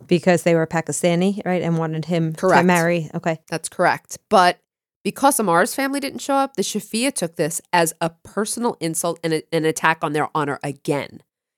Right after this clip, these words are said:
Speaker 2: And again, brought by Zainab and Amar's relationship. Zainab was crushed and called off the public wedding, even though Amar still wanted to marry her.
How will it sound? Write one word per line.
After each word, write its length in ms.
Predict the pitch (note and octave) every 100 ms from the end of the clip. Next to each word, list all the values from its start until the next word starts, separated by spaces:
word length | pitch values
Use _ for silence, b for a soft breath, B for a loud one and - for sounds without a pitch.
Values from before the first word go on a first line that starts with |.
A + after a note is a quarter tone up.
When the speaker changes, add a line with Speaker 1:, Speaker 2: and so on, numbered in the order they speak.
| _ F#3+
Speaker 2:
And 100 | F#3
again, 300 | F#3+ D#3+ D3
brought 360 | E3+ F3 E3
by 460 | E3 D#3 D3 D3 - D3+
Zainab 720 | C#3 E3 D3+ C#3 C3+ E3 - D#3+
and 300 | D3 C#3+ -
Amar's 440 | D3+ C3+ A2+ D3+
relationship. 720 | D#3+ F3+ A#3 C#3 - C#3+ - _ _ _ _ _ _
Zainab 320 | G3+ C4 F4 D#4
was 160 | B3
crushed 580 | - - D#3 G3+ - - E3
and 160 | D3+
called 260 | - F3 E3
off 240 | D3+ -
the 220 | - D3 - -
public 360 | F#3+ G#3 G#3+
wedding, 460 | B3+ C#4+ D4+ D4+ B3+ -
even 220 | F#3+ G#3+
though 180 | F#3 - _
Amar 420 | D#3 D#3 D#3 E3+ F#3+
still 400 | - - E3+ D3+
wanted 300 | D#3 E3 E3
to 100 | D3+
marry 300 | C#3+ C#3+ G#3
her. 260 | G#3+ A3+